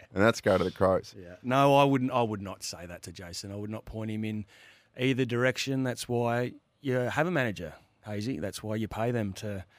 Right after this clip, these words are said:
Speaker 2: to help you, give you the information that you need to make the educated decision. But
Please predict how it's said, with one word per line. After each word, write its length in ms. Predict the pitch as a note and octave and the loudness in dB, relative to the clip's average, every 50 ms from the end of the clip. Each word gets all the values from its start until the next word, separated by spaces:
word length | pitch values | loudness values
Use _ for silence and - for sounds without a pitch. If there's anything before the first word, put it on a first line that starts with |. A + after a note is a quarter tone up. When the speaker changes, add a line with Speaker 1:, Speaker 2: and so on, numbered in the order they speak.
| - _ _ _ _ _ _ _ | -20 _ _ _ _ _ _ _
Speaker 2:
to 120 | - A2+ | -8 -6
help 380 | G2+ F#2 B2+ C3+ C3+ - - - | -2 2 0 0 0 -2 -6 -4
you, 280 | B2+ A#2+ A#2 A#2 B2 - | -2 -2 -2 -2 -4 -6
give 400 | - A#2+ B2 A#2+ G#2+ F#2 - - _ | -4 -2 -2 -2 -2 -6 -12 -18 _
you 160 | - C3 A#2+ A2+ | -6 -4 -2 -2
the 140 | A#2 A#2+ | 0 -2
information 520 | B2 A#2+ - A2+ A2+ A2+ A#2 A2 - - A#2+ | -2 -2 -4 -4 -4 -2 -2 -2 -4 -4 -6
that 80 | G#2+ | -6
you 80 | - A2 | -6 -6
need 280 | G#2+ A#2 C3+ D3+ C#3+ - | -6 -4 -4 -6 -6 -8
to 100 | - A2+ | -8 -6
make 360 | A2+ A2 A2 A2 - _ - | -6 -4 -6 -6 -8 _ -16
the 180 | - G#2+ G#2+ A2+ | -12 -8 -6 -6
educated 520 | A#2+ A2 A2+ A2+ - A2+ A2 A#2 A2 G2+ | -4 -4 -8 -8 -6 -4 -4 -4 -6 -8
decision. 440 | F#2+ G2 - - B2 B2 D#3+ E3+ D3+ | -10 -10 -8 -8 -8 -6 -6 -6 -4
But 180 | A2+ A2 G#2 | -4 -6 -6